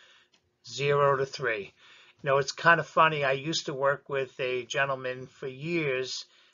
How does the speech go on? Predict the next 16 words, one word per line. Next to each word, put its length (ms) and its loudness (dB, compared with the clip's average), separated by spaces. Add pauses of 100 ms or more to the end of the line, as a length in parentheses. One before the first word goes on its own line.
(100)
and 840 2
we 220 -8
sit 340 -6
down 680 2
and 360 -6
everyone 520 -6
would 160 -8
be 120 -10
talking 640 -2
and 160 -14
he'd 220 -12
be 200 -14
snoozing 920 -2
and 200 -6
snoring 680 0
right 260 -2